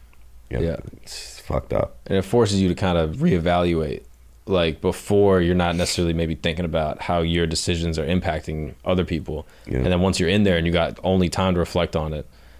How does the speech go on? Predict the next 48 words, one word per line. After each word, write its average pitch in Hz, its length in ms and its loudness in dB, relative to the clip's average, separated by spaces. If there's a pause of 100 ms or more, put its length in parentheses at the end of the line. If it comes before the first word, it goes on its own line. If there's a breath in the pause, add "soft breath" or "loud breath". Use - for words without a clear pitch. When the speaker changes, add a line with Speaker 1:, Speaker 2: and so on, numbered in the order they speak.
(140 soft breath)
Speaker 2:
and 85 140 -2
then 90 80 2
you're 85 100 0
kinda 80 180 -4
like, 65 280 -6
"Oh, - 140 -8
fuck. - 420 -8 (380)
Speaker 1:
Yeah. 58 160 -4
Speaker 2:
Like, 78 240 -2
I 85 120 -2
gotta 76 300 -2 (100)
figure 71 280 -4
this - 120 -8
shit - 140 -6
out." - 180 -10 (340)
Speaker 1:
Yeah. - 120 -4 (560 soft breath)
Speaker 2:
And 90 180 2
then 87 400 2 (240)
while 104 200 4
you're 107 140 4
in 113 160 4
there, 101 180 6
was 95 220 4
it, 82 240 0
like, 82 180 0
violent 117 420 0
at 139 60 0
all? 135 260 4
Like, 90 140 4
did 87 140 0
you 95 80 4
have 90 160 2
to, 85 80 -2
like, 80 460 -2 (540)
affiliate? 131 580 4
Did 92 80 2
you 95 40 4
have 92 100 4
to - 60 -4
fight? 113 460 2
Like, 82 380 0 (300 soft breath)
or 95 80 4
Speaker 1:
Uh, 104 180 8
Speaker 2:
were 104 40 6
you 104 120 6
able 101 140 6
to 92 60 2
kinda 90 300 2